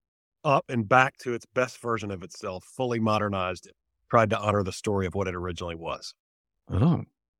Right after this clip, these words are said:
Speaker 2: and what was it originally in the short story?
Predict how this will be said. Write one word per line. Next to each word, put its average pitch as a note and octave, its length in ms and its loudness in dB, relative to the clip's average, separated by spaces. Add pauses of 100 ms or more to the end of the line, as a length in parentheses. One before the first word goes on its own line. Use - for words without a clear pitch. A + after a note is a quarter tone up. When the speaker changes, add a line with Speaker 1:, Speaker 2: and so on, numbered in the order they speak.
(160)
Speaker 2:
and F#2+ 120 0
what G#2 120 6
was A#2 220 6
it E2+ 100 -4
originally D2+ 480 -6 (100)
in F2+ 120 -6
the F2 60 -6
short G#2+ 300 2
story? - 440 -4